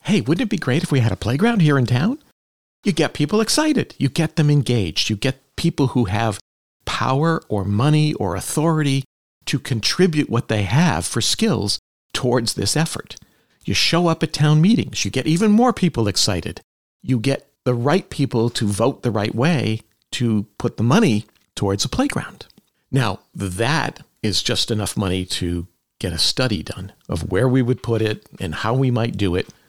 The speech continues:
Still not enough to get it done. So you take and you say to the children of town, "You want a playground? Collect your pennies." And all the kids in town collect pennies for, for a year and a half. And they fill the floor of a,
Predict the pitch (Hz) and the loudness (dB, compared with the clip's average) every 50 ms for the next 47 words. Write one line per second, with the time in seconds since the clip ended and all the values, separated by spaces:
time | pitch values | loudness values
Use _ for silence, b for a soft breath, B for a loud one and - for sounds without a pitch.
0 | b b b b b - - - - 147 160 190 170 131 120 110 98 110 101 - | b b b b b -8 -8 -4 -2 0 2 2 2 2 2 0 -2 -2 -4 -4
1 | - 101 101 95 92 - - 196 214 208 113 101 - _ _ _ _ _ - - | -4 -6 -6 -6 -6 -6 -4 -2 -2 -2 -4 -8 -12 _ _ _ _ _ -4 -2
2 | - 147 131 127 120 120 - _ _ _ _ _ _ - - 90 90 - - - | 0 2 2 2 0 -2 -6 _ _ _ _ _ _ -10 -6 -6 -6 -4 -4 -4
3 | 98 90 98 104 - - 120 110 107 101 - - - 98 104 113 - - - 101 | -2 -2 -4 -4 -2 -2 -2 0 0 0 0 0 0 0 -2 -2 -2 -4 -4 -4
4 | 98 - 98 - - - - 160 180 185 143 139 117 104 92 - - 95 87 80 | -2 -2 -4 -2 -2 0 2 2 2 2 2 2 0 0 0 -2 -4 -4 -2 -2
5 | 98 107 101 - _ _ _ - 104 113 123 139 143 - - 160 190 202 190 240 | -2 -4 -4 -6 _ _ _ -2 0 2 2 2 2 2 2 2 2 4 4 2
6 | 254 262 254 247 208 - _ _ _ _ _ _ _ _ _ _ _ _ _ - | 2 4 4 2 2 0 _ _ _ _ _ _ _ _ _ _ _ _ _ -2
7 | - 143 147 165 156 - - - 131 - - 127 127 113 98 80 107 104 - - | 2 2 4 4 2 2 0 0 0 0 2 2 4 4 2 0 -2 -2 -2 -2
8 | - - - _ _ _ _ _ _ _ _ _ _ _ - 107 - - - 180 | -2 -4 -8 _ _ _ _ _ _ _ _ _ _ _ -4 -4 -2 0 2 2
9 | 202 214 185 - - 233 208 170 185 170 - 208 226 233 180 135 127 135 - - | 4 4 2 2 2 2 2 4 4 4 4 4 4 4 4 4 2 2 0 0
10 | 156 147 143 - - - 190 233 175 107 92 - - - 131 - - _ _ _ | 0 0 0 0 0 2 4 4 4 4 2 0 0 0 -2 -2 -4 _ _ _
11 | - - 139 127 127 131 156 208 208 180 170 165 170 208 262 208 87 95 - - | -2 0 2 2 4 4 4 4 6 6 6 6 6 6 6 4 2 -2 -4 -6
12 | - - _ _ _ _ _ _ _ _ _ _ _ _ - - 147 143 139 156 | -8 -12 _ _ _ _ _ _ _ _ _ _ _ _ -2 2 2 4 4 4
13 | 190 185 165 - - - - - - - - 262 254 247 233 190 190 - - - | 4 4 2 0 0 -2 -4 -4 -4 0 2 4 4 4 4 2 2 0 -2 -2
14 | 247 247 240 220 190 151 139 123 127 123 104 | -2 0 0 0 2 0 0 0 0 -2 -2